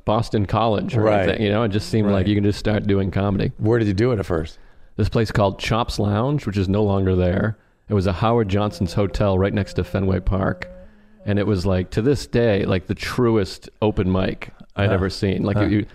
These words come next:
Speaker 1: was, like, homeless people and drug street people would
Speaker 2: Oh,
Speaker 1: just, <laughs>
Speaker 2: fun.
Speaker 1: would just get in
Speaker 2: Sounds
Speaker 1: there.
Speaker 2: awesome.
Speaker 1: Yeah, and there was some co-,
Speaker 2: And then
Speaker 1: some
Speaker 2: you.
Speaker 1: real comics.
Speaker 2: And then
Speaker 1: Yeah,
Speaker 2: Joe.
Speaker 1: yeah. There was a few real comics that went on to do stuff, and then there was a few, like, kind of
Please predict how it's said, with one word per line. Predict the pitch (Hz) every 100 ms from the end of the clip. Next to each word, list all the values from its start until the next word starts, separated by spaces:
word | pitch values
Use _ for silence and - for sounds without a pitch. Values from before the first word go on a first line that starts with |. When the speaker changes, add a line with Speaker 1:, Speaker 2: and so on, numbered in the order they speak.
| -
Speaker 1:
was, | 98
like, | 101 -
homeless | 110 113 110
people | 113 107 104
and | 92 98
drug | - 104 98 101 -
street | - 107 -
people | 101 107 101
would | 117
Speaker 2:
Oh, | 110
Speaker 1:
just, | 90
<laughs> |
Speaker 2:
fun. | - - 127
Speaker 1:
would | 127
just | 107
get | 127
in | 120
Speaker 2:
Sounds | 131 127
Speaker 1:
there. |
Speaker 2:
awesome. | 117 143 202 104 82 117
Speaker 1:
Yeah, | 151 156
and | 165
there |
was | 165
some | - 285
co-, | 170
Speaker 2:
And | 135
then | 156
Speaker 1:
some | 165
Speaker 2:
you. | 180
Speaker 1:
real | 170 156
comics. | 151 117 113 131
Speaker 2:
And | 147
then | 170
Speaker 1:
Yeah, | 156
Speaker 2:
Joe. |
Speaker 1:
yeah. | 131 85 - - 147
There |
was | 170
a | 160
few | 214 208
real | 180 180
comics | 175 151 139 135
that | 127
went | 127 131
on | 120
to |
do | 117 120
stuff, | - 117 113 117
and |
then | 117
there | 120
was | 107
a |
few, | 131 120 117
like, | 110 104 -
kind | 107 107
of | 98